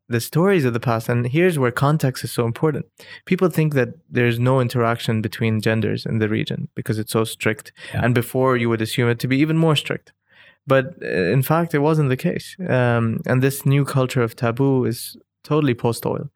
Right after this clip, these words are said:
Speaker 1: Uh, it's totally
Speaker 2: Really?
Speaker 1: new. Yeah, it was completely normal. We had to live. So women would be a part of the marketplaces because their men would be out working, doing something else. The women would be selling the stuff that the men probably bought,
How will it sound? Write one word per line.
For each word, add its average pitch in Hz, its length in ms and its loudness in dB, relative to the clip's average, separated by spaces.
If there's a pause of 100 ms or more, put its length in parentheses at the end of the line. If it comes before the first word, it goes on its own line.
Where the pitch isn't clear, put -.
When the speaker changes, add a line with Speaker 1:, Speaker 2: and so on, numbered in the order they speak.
(380)
Speaker 1:
Uh, 113 540 2
it's - 180 -2
totally 117 240 4
Speaker 2:
Really? 131 140 2 (100)
Speaker 1:
new. 131 240 -2
Yeah, 180 180 0
it 143 100 2
was 143 200 0
completely - 400 -2
normal. 151 320 2
We 131 80 2
had 139 140 2
to - 80 0
live. 127 320 0 (240)
So - 160 0
women 135 320 2
would 156 240 2
be 160 120 2
a 139 60 2
part 123 260 0
of 110 120 -2
the 110 120 0
marketplaces 113 800 -4
because 113 280 -2
their 117 120 2
men 117 160 2
would 113 120 -2
be 117 120 -2
out 110 160 -2
working, 110 360 -2
doing 107 160 0
something - 300 -6
else. 135 200 0
The 127 100 0
women 117 220 0
would 110 80 -2
be 110 80 -2
selling 113 400 -2 (340)
the 110 120 -2
stuff 113 260 -2
that 104 140 -8
the 104 60 0
men 113 180 0
probably 107 300 -2
bought, 131 420 -2